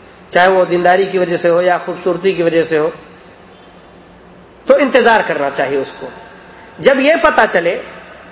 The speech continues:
کہ جس آدمی نے پیغ-، نکاح کا پیغام دیا تھا، لڑکی والوں نے اس کو قبول نہیں کیا ہے، تو پھر وہ شادی کا پیغام دے سکتا ہے، یا یہ کہ اس کا بھائی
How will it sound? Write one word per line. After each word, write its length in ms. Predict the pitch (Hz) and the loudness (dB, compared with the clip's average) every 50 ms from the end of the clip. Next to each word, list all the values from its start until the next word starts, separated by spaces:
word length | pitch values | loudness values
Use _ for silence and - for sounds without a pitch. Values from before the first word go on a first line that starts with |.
| - - - | -20 -10 -4
کہ 100 | - 220 | -2 0
جس 220 | 208 240 254 247 214 | 0 0 0 2 2
آدمی 360 | 214 233 240 226 262 277 294 | 2 2 2 0 -2 -2 0
نے 220 | 277 262 254 254 254 - | 2 2 2 2 0 0
پیغ-، 340 | 226 226 226 - - 220 240 - - - - - - - - - - - - - - - - - - - - - - - - - - - - | 0 0 0 0 -4 -8 -10 -12 -14 -18 -20 -20 -20 -20 -20 -20 -20 -20 -20 -20 -20 -20 -20 -20 -20 -20 -20 -20 -20 -20 -20 -20 -20 -8 -6
نکاح 340 | 190 185 277 269 247 254 247 | -4 0 2 2 2 2 0
کا 80 | 254 233 | 0 2
پیغام 440 | - 226 226 196 233 254 269 254 226 | 2 2 2 4 2 2 2 0 0
دیا 200 | 214 208 190 180 | 0 2 2 2
تھا، 280 | - - 190 208 220 240 - - - - - - - - - - | 0 -2 -2 -2 -4 -6 -10 -14 -18 -20 -20 -20 -20 -20 -6 -2
لڑکی 340 | 196 226 247 240 240 277 277 | 0 2 2 2 2 2 2
والوں 340 | 262 233 220 220 233 240 240 | 4 4 4 4 2 2 2
نے 160 | 233 240 262 | 2 0 0
اس 120 | 269 233 - - | -2 -4 -2 0
کو 180 | 247 240 233 214 | 0 2 4 4
قبول 400 | 214 208 196 233 240 226 214 208 | 2 2 4 2 2 2 2 2
نہیں 320 | 202 190 247 302 285 - | 2 2 2 0 0 0
کیا 260 | 208 196 170 156 147 | 0 2 2 2 0
ہے، 200 | 156 156 190 - - - - - - - - - - - - - - - - - | -2 -4 -6 -6 -10 -14 -18 -20 -20 -20 -20 -20 -20 -20 -20 -20 -20 -20 -4 0
تو 160 | 339 339 370 | 2 2 2
پھر 240 | 233 - - 285 277 | 0 0 0 0 2
وہ 140 | 254 226 208 | 2 2 2
شادی 340 | - - 190 185 180 202 202 | 2 0 0 0 0 0 0
کا 140 | 208 190 | 0 0
پیغام 440 | 185 - 170 165 147 165 180 202 202 | 0 0 0 0 2 0 0 -2 -2
دے 200 | 165 156 190 220 | -2 -2 -2 -2
سکتا 400 | 214 - 220 - - 226 214 208 | -2 -4 -6 -4 -2 0 0 0
ہے، 140 | 220 254 262 254 - - - - - | 0 -2 -4 -8 -14 -18 -20 -16 -12
یا 220 | 185 175 185 240 262 302 | -2 2 4 4 4 4
یہ 140 | 311 302 294 - - | 4 2 0 0 0
کہ 220 | 285 285 294 294 277 - - - - - | 0 0 2 0 0 -4 -10 -14 -4 -2
اس 140 | 254 233 - - | -2 -2 2 2
کا 100 | 262 254 | 4 4
بھائی 240 | 220 214 226 254 | 4 4 4 4